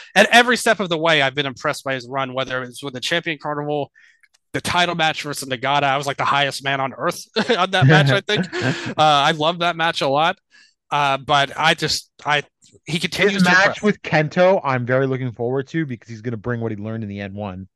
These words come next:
Speaker 1: Oh, I would love to see that. I, I think it would be cool if he, like,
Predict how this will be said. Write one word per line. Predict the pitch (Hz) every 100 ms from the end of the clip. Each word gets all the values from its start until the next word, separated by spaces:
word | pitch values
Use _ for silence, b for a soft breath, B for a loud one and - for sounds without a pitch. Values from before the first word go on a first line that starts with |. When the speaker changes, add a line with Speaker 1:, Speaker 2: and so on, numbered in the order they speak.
| _ _ _ _ _ _ _
Speaker 1:
Oh, | - 277
I | 160 220
would | 226 160
love | 147 196 -
to | 156
see | - 190
that. | 156 143
I, | 196 196 202 - _
I | - 247
think | 294 277
it |
would | 233
be | 170
cool | - 190 208 170 147
if | 143 -
he, | 165
like, | 160 131 131 120